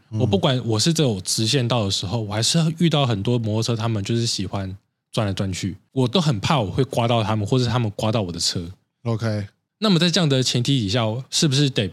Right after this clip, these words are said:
Speaker 2: 去确保双方在一些交通用路上可以比较安全的行驶？但我也同意你说的，就是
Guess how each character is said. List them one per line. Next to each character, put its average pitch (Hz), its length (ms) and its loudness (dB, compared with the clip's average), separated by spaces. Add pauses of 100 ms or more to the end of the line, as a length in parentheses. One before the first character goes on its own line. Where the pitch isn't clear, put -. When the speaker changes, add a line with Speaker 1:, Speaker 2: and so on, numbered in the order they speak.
Speaker 2:
去 127 280 2
确 127 260 0
保 92 200 -4
双 123 320 0
方 117 240 0
在 120 200 0
一 120 80 0
些 113 240 0
交 117 240 -2
通 110 180 -2
用 113 180 -2
路 107 140 0
上 98 320 -4 (460)
可 139 200 0
以 135 140 2
比 104 220 -6
较 110 560 0 (340)
安 175 240 2
全 101 320 -2
的 101 260 -4
行 104 300 -2
驶？ 101 260 0 (480)
但 208 280 2
我 113 180 2
也 135 180 2
同 120 300 -2
意 175 180 2
你 101 160 -2
说 117 280 0
的， 113 120 -2
就 113 160 -2
是 135 380 0